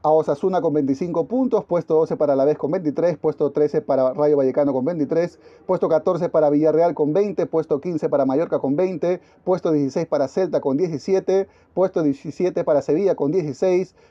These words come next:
puesto dieciocho para Cádiz con quince, puesto diecinueve para Granada con once, y último Almería con seis unidades, que estuvo cerca de la hazaña. Seguramente sienten que le han metido la mano a la Almería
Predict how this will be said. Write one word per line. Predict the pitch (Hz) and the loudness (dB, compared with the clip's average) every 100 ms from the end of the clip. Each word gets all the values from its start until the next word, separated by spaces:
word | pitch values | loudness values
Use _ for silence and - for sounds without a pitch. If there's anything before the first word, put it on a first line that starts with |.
| _ | _
puesto | - 175 170 | -4 -2 0
dieciocho | 147 135 175 160 | 0 0 -4 -2
para | 143 127 | -2 -2
Cádiz | - 185 170 139 | 0 0 0 -2
con | 135 | -4
quince, | 131 220 233 - 202 | -2 -4 -4 -2 -2
puesto | - 180 - | 0 -4 0
diecinueve | 156 139 131 160 151 | 0 0 0 0 2
para | 135 | 2
Granada | 123 123 143 135 | 2 0 0 -2
con | 127 | -2
once, | 151 156 - 156 160 _ _ - | 0 -2 2 0 0 _ _ -12
y | 170 196 | -4 0
último | 254 233 196 190 | 0 0 0 0
Almería | 202 175 175 185 175 | 0 0 0 2 2
con | 170 143 | 0 0
seis | 165 160 | -2 -2
unidades, | 156 143 160 160 160 160 - - - | 0 2 2 2 2 -2 -8 -20 -6
que | 151 | -6
estuvo | 143 196 175 | -2 -2 0
cerca | 156 170 160 143 | 0 -2 0 2
de | 151 | 2
la | 139 | 0
hazaña. | - 185 165 160 160 _ _ | 0 0 2 0 -2 _ _
Seguramente | - 156 185 175 185 - | -2 0 2 2 0 -4
sienten | - 202 202 165 | -2 -2 0 0
que | 147 | 2
le | |
han | 160 | 2
metido | 156 160 165 | 0 0 2
la | 156 | 2
mano | 147 165 165 | 2 0 0
a | |
la | 147 | 2
Almería | 151 143 147 160 156 | 2 2 2 4 2